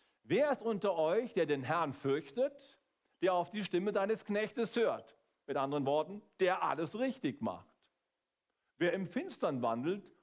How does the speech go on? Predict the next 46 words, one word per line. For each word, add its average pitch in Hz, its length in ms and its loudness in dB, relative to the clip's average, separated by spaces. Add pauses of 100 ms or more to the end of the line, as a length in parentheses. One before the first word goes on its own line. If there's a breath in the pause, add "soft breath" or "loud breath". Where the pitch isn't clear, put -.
(280 soft breath)
und 143 220 0
wem 127 180 0
kein 131 180 0
Licht 233 240 -4
scheint, 95 440 -4
hä? 107 220 0 (920)
Der 208 240 0
hoffe 226 260 0
auf 190 180 2
den 190 180 0
Namen 202 280 2
des 170 180 0
Herrn 214 400 2
und 175 140 -4
verlasse 170 400 -2
sich 170 220 -4
auf 143 160 -2
seinen 151 400 -2
Gott." 120 420 -2 (580)
Was - 220 -6
für 214 140 -2
eine 151 180 -2
komische 170 420 -4
Zusammenstellung. 156 800 -4 (640 soft breath)
Wer 165 240 -4
fürchtet 196 480 -6
den 160 120 -2
Herrn? 156 400 -2 (440 soft breath)
Auf 135 180 -4
die 156 100 -2
Stimme 180 280 -2
des 151 280 -4 (340 soft breath)
Herrn 170 460 -2
hört 170 280 0
er 156 120 4
auch 208 280 4
und 220 160 -2
trotzdem 214 520 0
wandelt 247 300 0
er 247 80 4
in 254 80 0
der 262 100 0
Finsternis, 247 560 0
hat 190 160 -2
kein 226 220 2
Licht. 254 220 0